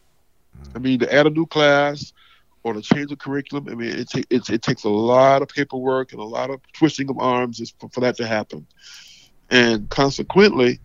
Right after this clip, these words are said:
Speaker 2: we tend to teach the way we taught. I mean, I mean, most universities still embrace kind of a, a nineteenth century teaching pedagogical s-, stance. You know, you gotta have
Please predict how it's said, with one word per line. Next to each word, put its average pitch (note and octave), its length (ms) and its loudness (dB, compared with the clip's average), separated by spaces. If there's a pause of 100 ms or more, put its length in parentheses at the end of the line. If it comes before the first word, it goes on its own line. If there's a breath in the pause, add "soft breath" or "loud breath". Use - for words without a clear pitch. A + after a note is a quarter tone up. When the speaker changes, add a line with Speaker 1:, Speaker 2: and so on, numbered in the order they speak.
(360 soft breath)
Speaker 2:
we - 120 0
tend D3+ 260 0
to C#3 80 0
teach F3+ 340 -2
the D3+ 80 -6
way D3 100 4
we D3+ 160 0
taught. F3+ 280 2
I A2+ 40 -2
mean, A2 220 -2
I A#2+ 40 -6
mean, C3 260 0 (120)
most F3 340 4
universities E3+ 760 0 (340 soft breath)
still F#3 480 4
embrace C3+ 760 -4 (300)
kind D#3 160 -2
of C3+ 80 -6
a, C3 220 -10
a B2 40 -4
nineteenth D#3 600 0
century C#3+ 640 2 (340)
teaching B2 480 0 (680)
pedagogical E3+ 640 2
s-, - 160 -4 (500)
stance. - 540 -4 (680 loud breath)
You D3+ 100 2
know, C#3+ 80 8
you B2+ 100 6
gotta C3 180 6
have B2+ 200 2